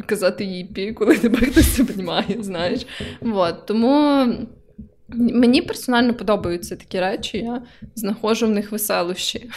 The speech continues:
<laughs> От, тому мені важко якось, ем, зрозуміти перспективу людини, якій це не подобається взагалі, знаєш.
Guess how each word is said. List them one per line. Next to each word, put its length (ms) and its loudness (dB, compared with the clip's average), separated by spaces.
<laughs> 140 -2
От, 240 -2
тому 200 -4
мені 180 -2
важко 340 -4
якось, 340 -4
ем, 600 -6
зрозуміти 500 -2
перспективу 640 -4
людини, 460 -2
якій 260 -6
це 180 -6
не 120 -4
подобається 680 -4
взагалі, 480 -8
знаєш. 560 -12